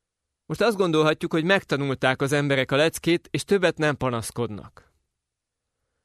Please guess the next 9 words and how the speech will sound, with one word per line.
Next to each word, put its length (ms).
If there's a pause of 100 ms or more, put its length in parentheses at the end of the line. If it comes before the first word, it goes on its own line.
(380)
De 120
a 60
közöttük 480
levő 260
gyülevész 540
nép 260
telhetetlen 680
volt 180
kívánságában, 1080